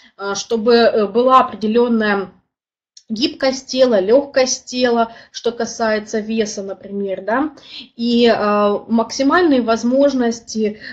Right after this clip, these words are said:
э, по, э, поддержанию, да,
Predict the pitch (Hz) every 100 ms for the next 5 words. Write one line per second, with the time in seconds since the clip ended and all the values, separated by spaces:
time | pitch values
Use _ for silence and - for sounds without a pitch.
0 | - 202 202 196 - 233 240 247 240 233
1 | 226 208 202 202 202 196 196 - _ _
2 | _ _ _ 233 214 214 233 220 240 233
3 | 208 196 196 185 202 220 262